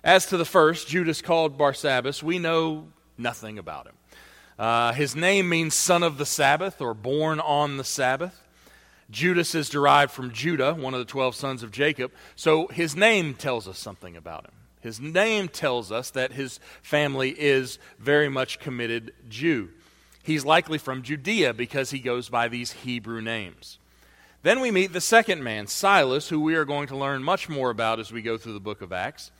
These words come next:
We, he's very well known. He will accompany Paul on his second missionary journey. He's mentioned ten times between Acts fifteen and Acts eighteen.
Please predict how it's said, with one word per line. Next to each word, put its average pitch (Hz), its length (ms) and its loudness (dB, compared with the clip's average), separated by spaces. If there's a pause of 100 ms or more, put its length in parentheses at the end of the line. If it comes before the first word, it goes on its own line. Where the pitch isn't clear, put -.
(280)
We, 143 260 -2 (120)
he's 156 180 -6
very 170 280 4
well 131 200 0
known. 127 280 -2
He 180 100 0
will 196 180 4
accompany 156 400 0
Paul 160 420 4 (220)
on 147 160 4
his 143 140 -4
second 196 340 0
missionary 104 460 -8
journey. 101 340 -10 (400)
He's 165 220 -4
mentioned 165 400 -2
ten 214 320 2
times 151 600 2
between 135 460 -8
Acts 131 300 -2
fifteen 170 560 -6 (240)
and 147 180 0
Acts 127 400 -2 (220)
eighteen. 147 500 -4